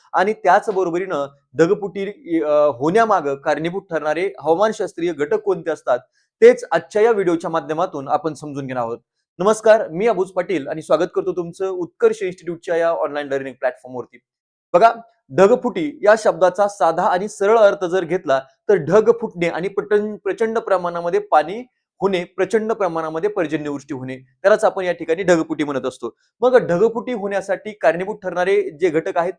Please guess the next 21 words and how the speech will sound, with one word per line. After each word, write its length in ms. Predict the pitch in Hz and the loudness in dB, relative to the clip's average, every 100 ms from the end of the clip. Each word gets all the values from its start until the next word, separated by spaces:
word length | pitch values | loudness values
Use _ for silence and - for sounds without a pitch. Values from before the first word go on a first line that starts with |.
| - | 0
ते 60 | |
आपल्याला 260 | 180 175 160 | 0 2 -2
पाहता 300 | 151 131 131 | 0 -2 -2
येतील. 240 | 123 127 117 _ _ _ - | -4 -8 -18 _ _ _ -2
सुरुवातीला 600 | 226 254 254 170 196 - 151 | 6 6 6 4 2 0 6
जर 160 | 185 247 | 8 10
बघितलं, 420 | 202 190 180 147 190 | 8 2 -2 -2 -4
तर 80 | |
तुम्हाला 300 | 180 202 208 | -6 -2 2
या 80 | 208 | 2
ठिकाणी 320 | 196 202 196 | 0 -4 -4
हे 80 | 190 | -4
चित्र 300 | 208 208 233 | -6 -4 -2
सुद्धा 240 | 226 220 233 | -2 0 2
पाहायला 340 | 220 170 180 | 4 4 2
मिळेल 240 | 190 151 143 _ _ | 2 0 -2 _ _
की 60 | 220 | 0
हा 120 | 202 | 2
मोठा 360 | 202 202 202 226 | 2 -2 2 4
एक 200 | 226 175 | 4 4
ढग 240 | 190 226 | 6 6